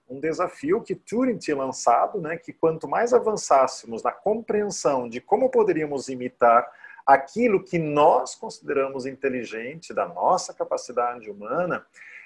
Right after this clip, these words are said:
é, quanto mais as áreas pudessem se desafiar entre si, é, para grupos de pesquisas poderem, ah, oferecer artefatos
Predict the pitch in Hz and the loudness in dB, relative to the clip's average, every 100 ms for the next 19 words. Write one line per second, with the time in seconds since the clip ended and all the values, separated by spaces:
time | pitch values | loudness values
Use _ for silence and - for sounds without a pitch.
0 | - 123 123 123 123 123 120 120 117 113 | -2 2 6 6 6 6 6 6 4 -2
1 | 120 _ _ 151 165 160 170 151 160 208 | -10 _ _ 0 2 2 -2 2 4 4
2 | 196 123 98 - 135 120 151 165 160 - | 2 0 -6 -4 -2 2 4 4 2 -2
3 | 147 143 139 - 131 - 127 196 254 220 | 4 6 6 4 -6 -6 -4 2 2 4
4 | 226 - 165 165 170 156 - 127 - - | 0 0 6 8 8 4 -6 -8 -6 -6
5 | 269 185 151 - - - - 117 120 120 | -6 -4 -4 -6 -16 -20 -2 6 8 8
6 | 117 117 - 131 123 127 196 208 139 135 | 8 4 8 10 10 8 2 4 0 0
7 | 139 117 - - 185 208 160 104 104 98 | 0 -2 -4 -8 -4 0 0 0 -2 -2
8 | - - 131 117 156 160 151 131 117 113 | -4 0 0 2 2 4 4 4 0 -4
9 | 110 - 139 147 135 120 - 147 147 - | -6 -4 -2 0 0 0 0 2 2 0
10 | - - - 143 - 135 147 143 135 - | -4 0 2 2 4 8 8 4 -6 -8